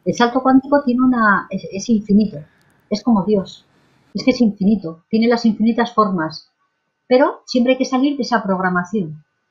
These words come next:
Entonces, el amor para mí es acompañar a esa persona, pero no, es que tampoco, no hay salvadores. O sea, tú no puedes salvar a una persona, pero sí, lo que podemos, por ejemplo, en vez de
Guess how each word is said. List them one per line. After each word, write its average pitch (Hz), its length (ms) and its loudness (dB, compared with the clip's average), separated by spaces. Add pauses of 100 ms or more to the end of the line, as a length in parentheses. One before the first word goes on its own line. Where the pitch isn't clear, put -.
(120)
Entonces, 190 600 -4 (380)
el 190 140 0
amor 233 320 2
para 262 180 2
mí 277 200 6
es 277 120 -2
acompañar 208 520 0
a 262 40 2
esa 254 200 -2
persona, 294 560 -2 (440)
pero 214 280 2
no, 285 420 2 (100)
es 220 160 -10
que 269 80 -20
tampoco, 285 680 -4
no 254 240 2
hay 294 100 4
salvadores. 220 760 -4 (360)
O - 40 -20
sea, 214 140 -6
tú 277 120 0
no 294 140 4
puedes 269 260 0
salvar 214 260 -2
a 202 40 2
una 196 140 0
persona, 190 380 -4
pero 185 160 -4
sí, 277 380 -4 (260)
lo 185 100 -4
que 196 100 -2
podemos, 240 400 2
por 226 160 0
ejemplo, 233 340 2
en 190 80 -2
vez 208 100 -2
de 214 280 -2